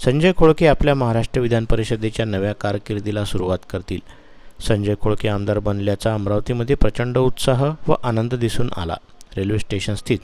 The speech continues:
जनसंपर्क कार्यालय येथे राष्ट्रवादीच्या पदाधिकारी, कार्यकर्ते व सर्व सहकाऱ्यांनी जल्लोष करत त्यांचं अभिनंदन केलं.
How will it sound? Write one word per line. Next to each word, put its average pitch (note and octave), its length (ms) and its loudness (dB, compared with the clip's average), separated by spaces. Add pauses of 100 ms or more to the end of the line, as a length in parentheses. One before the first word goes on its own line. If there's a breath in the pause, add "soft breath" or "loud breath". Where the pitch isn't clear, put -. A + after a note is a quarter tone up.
(540 loud breath)
जनसंपर्क F3 640 4
कार्यालय B2 440 0
येथे B2 260 -2
राष्ट्रवादीच्या A2 720 -2
पदाधिकारी, G2+ 640 -2
कार्यकर्ते G2 720 -6 (540 loud breath)
व B2+ 40 -4
सर्व D3+ 300 4
सहकाऱ्यांनी C#3 720 0
जल्लोष G#2+ 340 0
करत A2 280 -2 (600 loud breath)
त्यांचं G#2+ 320 -2
अभिनंदन F#2+ 600 -2
केलं. E2+ 200 -4